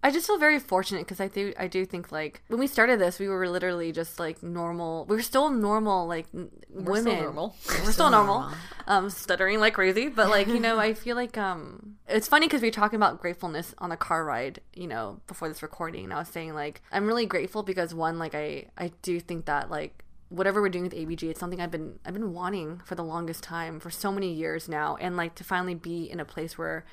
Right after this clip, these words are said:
Speaker 1: A B G is, I don't wanna say thriving, but we're on the, we're on this growing,
Speaker 2: Mm-hmm.
Speaker 1: this growing path, and I'm just very excited. But Janet, how about you? I know you're guiding us, but I
Speaker 3: Yeah.
Speaker 1: don't
Speaker 2: Oh, that was beautiful. Thank you
Speaker 3: That
Speaker 2: for
Speaker 3: was
Speaker 2: sharing that.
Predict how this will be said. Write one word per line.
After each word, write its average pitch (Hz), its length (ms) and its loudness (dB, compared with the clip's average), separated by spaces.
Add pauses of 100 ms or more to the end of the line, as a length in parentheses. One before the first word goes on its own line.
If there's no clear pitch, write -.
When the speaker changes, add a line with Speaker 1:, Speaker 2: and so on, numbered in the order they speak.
(200)
Speaker 1:
A 175 100 -6
B 185 80 -2
G 170 240 -2
is, 165 240 -8 (680)
I - 40 -12
don't 214 100 -2
wanna 240 140 0
say 196 60 -10
thriving, 165 440 2
but 165 140 0
we're 180 80 0
on 214 120 4
the, 214 80 2
we're 202 100 2
on 233 120 4
this 254 140 -2
growing, 180 580 -2 (220)
Speaker 2:
Mm-hmm. 185 180 -12
Speaker 1:
this 190 120 -2
growing 175 300 -2
path, 165 400 -2
and 175 80 -6
I'm 170 100 -4
just 180 160 -8
very 165 500 -4
excited. 156 600 -4
But 311 140 -2
Janet, 381 300 0
how 277 100 0
about 302 180 -2
you? 311 140 -4
I 220 80 4
know 254 80 2
you're 269 200 2
guiding 220 380 4
us, 170 200 -6
but 175 280 0
I 185 140 2
Speaker 3:
Yeah. 160 200 2
Speaker 1:
don't 175 140 8
Speaker 2:
Oh, - 20 2
that 170 120 4
was 175 120 -2
beautiful. 131 380 -8
Thank 135 240 -12
you 131 60 -12
Speaker 3:
That 151 80 -6
Speaker 2:
for 147 60 -4
Speaker 3:
was 147 100 -6
Speaker 2:
sharing - 160 -12
that. - 60 -10